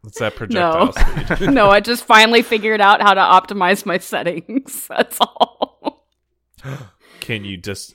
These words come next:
Speaker 1: can you Discord now? <laughs>
Speaker 2: Um, turns out, um, I, I know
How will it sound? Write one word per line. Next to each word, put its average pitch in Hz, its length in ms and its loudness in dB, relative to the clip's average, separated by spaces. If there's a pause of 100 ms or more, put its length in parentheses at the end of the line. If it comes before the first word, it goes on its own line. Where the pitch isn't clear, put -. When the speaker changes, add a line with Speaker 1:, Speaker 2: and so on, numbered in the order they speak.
(160)
Speaker 1:
can 110 200 -14
you 101 120 -12
Discord 117 540 -10
now? 127 280 -14 (520)
<laughs> 123 80 -18 (1300)
Speaker 2:
Um, 220 380 -2
turns 277 400 -2
out, 240 380 2 (200)
um, 196 460 -2
I, 196 180 -6
I 196 60 -6
know 214 420 -6